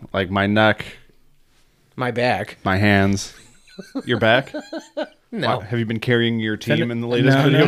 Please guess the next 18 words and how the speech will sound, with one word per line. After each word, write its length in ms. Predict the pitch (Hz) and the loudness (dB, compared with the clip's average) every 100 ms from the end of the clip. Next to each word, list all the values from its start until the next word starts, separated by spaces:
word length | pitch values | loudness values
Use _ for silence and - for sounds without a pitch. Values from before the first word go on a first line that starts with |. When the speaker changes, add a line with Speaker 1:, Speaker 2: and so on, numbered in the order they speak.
| 196 | 6
Speaker 3:
no, 0 | 170 | 6
Speaker 1:
game? 160 | 185 | 4
Speaker 3:
no, 100 | 180 | 4
no, 160 | 175 170 | 2 2
no, 160 | 165 | 0
no, 140 | 143 131 | -2 -2
no, 0 | 113 110 - | -2 -6 -8
no. 80 | 120 _ _ | -12 _ _
You 120 | 123 | -4
don't 160 | 135 139 | -2 -2
listen 200 | 139 143 | -4 -4
to 40 | 131 | -4
hip 140 | 123 | -4
hop. 160 | 107 104 - - - | -4 -6 -8 -18 -8
Speaker 2:
No. 180 | 165 151 - - - - 139 | -2 0 0 2 0 2 0
<laughs> 460 | - 196 - _ _ | 0 -6 -6 _ _
Speaker 3:
Finish 320 | 120 110 117 | -6 -4 -4
that. 320 | 113 117 165 | -2 -2 -4